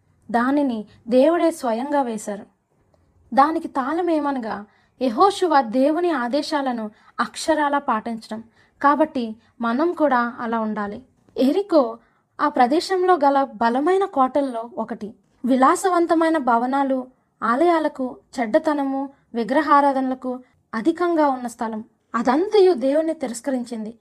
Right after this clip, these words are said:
అందువలన దేవుడు యెహోషువాకు ప్రత్యక్షమై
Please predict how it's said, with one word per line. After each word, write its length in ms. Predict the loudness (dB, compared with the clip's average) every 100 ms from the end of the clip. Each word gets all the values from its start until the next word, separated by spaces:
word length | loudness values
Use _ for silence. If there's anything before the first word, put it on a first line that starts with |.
| _
అందువలన 720 | -4 2 4 4 2 -2 -6 -10 _ -4
దేవుడు 400 | 0 2 2 2
యెహోషువాకు 760 | 0 0 0 0 0 0 -2
ప్రత్యక్షమై 760 | -8 -8 -2 -4 -2 -6 -8